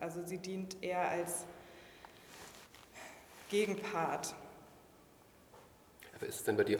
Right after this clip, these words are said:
Speaker 2: auch so? Also diese, ich fand das sehr eindrücklich, wie Ismene auf der einen Seite ihrer Schwester nachfolgen möchte, es aber dann irgendwie wieder nicht kann. Und also sie scheint immer so einen Schritt vorzumachen und dann wieder stehen zu
Speaker 1: Mhm.
Speaker 2: bleiben und wieder zweieinhalb zurück.
Speaker 1: Mhm.
Speaker 2: Was hemmt sie da? Also was ist ihre Tragik?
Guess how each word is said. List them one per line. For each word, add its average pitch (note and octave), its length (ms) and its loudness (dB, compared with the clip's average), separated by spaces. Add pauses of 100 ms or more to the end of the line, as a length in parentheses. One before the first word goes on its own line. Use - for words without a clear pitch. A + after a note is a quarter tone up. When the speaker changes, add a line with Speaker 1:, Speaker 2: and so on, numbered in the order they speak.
Speaker 2:
auch A2+ 140 4
so? C3+ 240 2
Also G#2+ 200 6 (600)
diese, A2 260 8 (440)
ich - 80 -4
fand A#2 120 6
das B2+ 80 4
sehr - 100 8
eindrücklich, C3 440 6
wie A2 60 0
Ismene A2+ 520 6 (360)
auf - 80 -4
der - 100 2
einen A2+ 140 6
Seite A2 300 6
ihrer A2 160 4
Schwester G#2+ 240 4
nachfolgen B2 680 6
möchte, B2 260 4
es - 80 0
aber G#2+ 100 4
dann G#2+ 140 4
irgendwie A2 200 4
wieder G#2 180 4
nicht G2+ 240 0
kann. B2 460 2
Und A2+ 300 0
also G#2+ 200 2 (120)
sie G#2 240 -2
scheint A2 180 -2
immer A2 100 2
so G#2 120 0
einen A2 180 2
Schritt - 240 -4
vorzumachen - 680 0
und A2 60 0
dann A2+ 120 2
wieder - 140 2
stehen B2 240 0
zu - 100 2
Speaker 1:
Mhm. - 60 0
Speaker 2:
bleiben B2 320 4
und A2 160 0
wieder A2+ 120 0 (380)
zweieinhalb G#2+ 440 0
zurück. B2 320 2
Speaker 1:
Mhm. - 460 -8 (880)
Speaker 2:
Was - 200 -4
hemmt E3 180 -4
sie A2 120 0
da? G#2 240 2 (240)
Also A2 140 -2
was A#2 140 -2
ist - 200 -6
ihre A2+ 160 0
Tragik? G2+ 400 -4